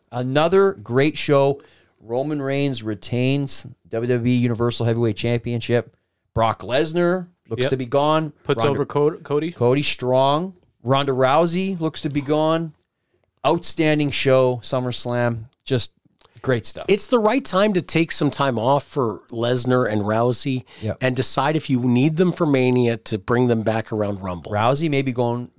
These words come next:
Speaker 1: back to U F C.
Speaker 2: That's what I'm, yeah, that's what I've heard. She's gonna go back to U F C and try to rebuild her brand that W W E has destroyed.
Speaker 1: Yeah, well,
Speaker 3: So
Speaker 1: de-, destroyed might be a little
Speaker 3: if she's
Speaker 1: heavy.
Speaker 3: using
Speaker 2: It's
Speaker 3: that
Speaker 2: nowhere near as what it was. You remember,
Speaker 3: Yeah,
Speaker 2: like,
Speaker 1: Well,
Speaker 2: the,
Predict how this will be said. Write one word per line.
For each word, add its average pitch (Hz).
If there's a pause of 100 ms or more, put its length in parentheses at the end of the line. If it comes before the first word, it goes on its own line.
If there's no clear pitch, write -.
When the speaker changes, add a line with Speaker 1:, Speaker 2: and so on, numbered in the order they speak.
Speaker 1:
back 110
to 104
U 104
F 95
C. -
Speaker 2:
That's 156
what 156
I'm, 139
yeah, 139
that's 127
what 147
I've 139
heard. 135
She's 123
gonna 143
go 143
back 139
to 143
U 131
F 123
C 131
and 127 (100)
try -
to 123
rebuild 127
her 123
brand 117
that 131
W 117
W 113
E -
has 107
destroyed. -
Speaker 1:
Yeah, 87 (160)
well, 113
Speaker 3:
So 117
Speaker 1:
de-, -
destroyed 156
might 131
be 117
a 110
little 104
Speaker 3:
if 151
she's 175
Speaker 1:
heavy. 185
Speaker 3:
using 175
Speaker 2:
It's 160
Speaker 3:
that 156
Speaker 2:
nowhere 165
near 139
as 110
what 143
it 143
was. 113
You 135
remember, 135
Speaker 3:
Yeah, -
Speaker 2:
like, 185
Speaker 1:
Well, 147
Speaker 2:
the, 147